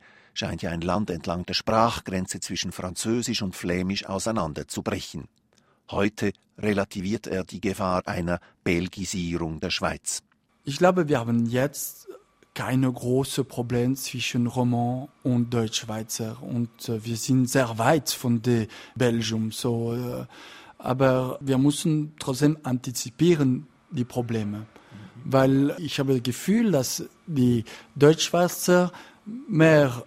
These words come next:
Speaker 2: Schweizerdeutsch und mehr Englisch sprechen und weniger Französisch und weniger Hochdeutsch. Und wir, die, die Welschen, wir lernen Hochdeutsch, wir sprechen Französisch und, und auch wir lernen auch Englisch. So,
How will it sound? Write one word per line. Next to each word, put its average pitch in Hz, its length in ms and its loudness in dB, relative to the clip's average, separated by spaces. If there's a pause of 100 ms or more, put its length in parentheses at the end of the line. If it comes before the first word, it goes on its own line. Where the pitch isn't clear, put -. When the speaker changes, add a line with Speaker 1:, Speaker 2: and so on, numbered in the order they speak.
Speaker 2:
Schweizerdeutsch 175 720 2
und 127 100 4
mehr 135 200 4
Englisch 135 640 4 (180)
sprechen 233 560 4
und 135 260 2
weniger 160 480 6
Französisch 160 920 2
und 131 180 4
weniger 151 400 6
Hochdeutsch. 123 640 2 (340)
Und 131 380 2 (140)
wir, 180 360 6
die, 135 120 2
die 120 240 -2
Welschen, 175 520 6
wir 139 160 8
lernen 135 480 8
Hochdeutsch, 165 500 6
wir 131 60 -2
sprechen 127 340 0
Französisch 208 440 2
und, 170 200 0
und 151 200 0
auch 180 240 4
wir 190 120 4
lernen 175 360 4 (420)
auch 180 280 6 (120)
Englisch. 151 440 4
So, 135 260 4